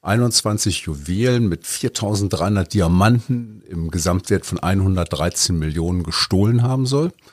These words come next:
Und das Gerichtsverfahren hat ergeben, es waren zweiundvierzig Verhandlungstage, ich, äh, fasse das im Ergebnis zusammen, dass fünf der Angeklagten verurteilt worden sind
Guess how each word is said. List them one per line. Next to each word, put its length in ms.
Und 540
das 280
Gerichtsverfahren 800
hat 140
ergeben, 380
es 120
waren 120
zweiundvierzig 640
Verhandlungstage, 800
ich, 260
äh, 60
fasse 260
das 120
im 100
Ergebnis 380
zusammen, 300
dass 320
fünf 600
der 200
Angeklagten 880
verurteilt 840
worden 180
sind 280